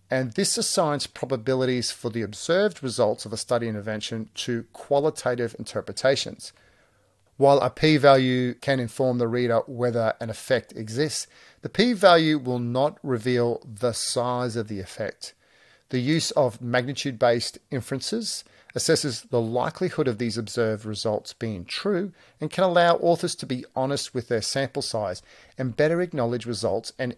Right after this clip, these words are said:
any trivial effects. Effect sizes are typically reported in literature according to a number and a corresponding word that is easy to understand.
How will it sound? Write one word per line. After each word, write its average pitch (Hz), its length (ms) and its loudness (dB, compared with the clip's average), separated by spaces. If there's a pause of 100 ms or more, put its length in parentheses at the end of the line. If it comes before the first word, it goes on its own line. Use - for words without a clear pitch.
(120)
any 120 360 -4
trivial 139 640 -2
effects. - 600 -6 (840)
Effect - 300 4
sizes 151 460 6
are - 60 -10
typically 170 500 -4
reported 139 520 0
in 123 200 -6
literature - 420 -4
according 120 520 -4
to - 220 -8
a 104 60 -6
number 107 540 -4 (440)
and 117 120 -4
a 107 60 -4
corresponding 127 800 0 (100)
word 107 420 0
that 110 160 -2
is 101 240 -6
easy 131 280 -6
to - 180 -12
understand. 110 560 -4